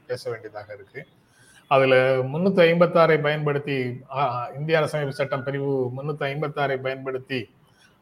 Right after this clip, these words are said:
ஏராளமான அரசுகளை காங்கிரஸ் கலைத்தது அப்படின்னு பேசியிருக்கிறாரு. அதுல ஆட்சியை கல-, இரண்டு முறை கருணாநிதியினுடைய ஆட்சியை கலைத்த காங்கிரஸ் கட்சியோடு தி மு க கூட்டணியில் இருக்கிறது அப்படின்னு அவர்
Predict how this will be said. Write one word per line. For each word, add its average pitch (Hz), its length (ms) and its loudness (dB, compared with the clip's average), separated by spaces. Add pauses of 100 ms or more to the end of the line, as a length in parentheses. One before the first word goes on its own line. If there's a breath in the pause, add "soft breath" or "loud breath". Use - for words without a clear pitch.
(120)
ஏராளமான 147 840 4
அரசுகளை 143 460 2
காங்கிரஸ் 131 600 -4
கலைத்தது 131 680 0 (400)
அப்படின்னு 120 680 -8 (100)
பேசியிருக்கிறாரு. 135 680 -4
அதுல 131 320 2
ஆட்சியை 151 460 2
கல-, 131 300 -4
இரண்டு 170 380 4
முறை 170 240 4
கருணாநிதியினுடைய 143 840 -4
ஆட்சியை 139 400 0
கலைத்த 139 400 -4
காங்கிரஸ் 135 400 -8
கட்சியோடு 147 640 0 (360 soft breath)
தி 175 140 0
மு 160 120 -2
க 143 120 2
கூட்டணியில் 156 640 -2
இருக்கிறது 127 680 -2 (120)
அப்படின்னு 127 560 -10
அவர் 117 200 -8